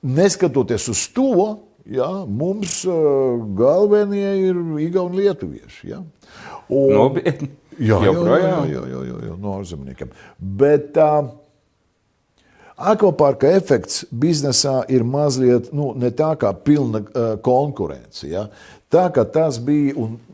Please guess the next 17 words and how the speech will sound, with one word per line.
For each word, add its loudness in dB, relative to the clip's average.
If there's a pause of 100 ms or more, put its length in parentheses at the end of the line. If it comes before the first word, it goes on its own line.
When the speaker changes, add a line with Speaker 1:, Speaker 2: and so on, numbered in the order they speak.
Speaker 1:
paliek 0
līdz -6
šim -8
laikam -2
tāds, -6
ā, -4
jauns 0
izklaides, -2
ā, -4 (800)
veids, 0 (120)
ja, -4 (100)
atpūtas -6
veids, -10 (220)
ja. -10 (760)
Tad, 0
jo 2
vairāk 0